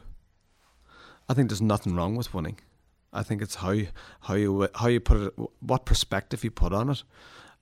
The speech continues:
Uh, I think as players, we're all competitive. We all want to do our best. And yes, w-, winning,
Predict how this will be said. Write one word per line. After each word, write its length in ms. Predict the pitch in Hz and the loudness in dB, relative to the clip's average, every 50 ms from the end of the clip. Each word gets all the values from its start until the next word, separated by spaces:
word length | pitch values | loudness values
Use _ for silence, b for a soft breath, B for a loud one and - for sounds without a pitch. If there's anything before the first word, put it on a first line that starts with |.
| - - | -4 -2
Uh, 160 | 95 98 98 - | 0 0 0 -2
I 80 | 101 | -2
think 320 | 104 - 127 120 110 - - - | -2 0 0 0 -2 -4 -8 -8
as 100 | - - | -8 -8
players, 680 | - - - 104 95 95 110 131 143 135 110 - - - - - _ - | -6 -6 -4 -2 0 0 2 2 2 0 0 -4 -6 -10 -14 -20 _ -10
we're 200 | - - 98 92 | -6 -4 -4 -2
all 240 | - 95 98 98 101 | 0 0 0 0 0
competitive. 680 | - - 95 - 98 87 85 87 98 113 127 123 - | -2 -6 -6 -4 -2 -2 -2 -2 -2 -2 -4 -4 -6
We 80 | 104 101 | -8 -6
all 240 | - 98 98 98 98 | -2 0 0 2 2
want 160 | 95 92 87 | 2 0 -2
to 60 | 92 | -4
do 160 | 87 90 87 | -4 -2 -2
our 80 | 82 80 | -2 -2
best. 440 | - 85 87 98 110 - - - - B B B B B B B B - | -2 -4 -4 -4 -4 -6 -8 -10 -14 B B B B B B B B -6
And 400 | - 90 90 90 90 85 92 92 - - - _ _ - | -4 -2 0 0 0 -2 -4 -6 -8 -14 -20 _ _ -14
yes, 440 | - - 87 92 110 117 - - - - | -10 -6 -4 -4 -2 -4 -4 -6 -8 -10
w-, 180 | - 95 98 - - | -10 -10 -10 -10 -8
winning, 480 | 104 101 104 117 123 120 117 113 101 | -4 -2 -2 -2 0 -2 -2 -4 -4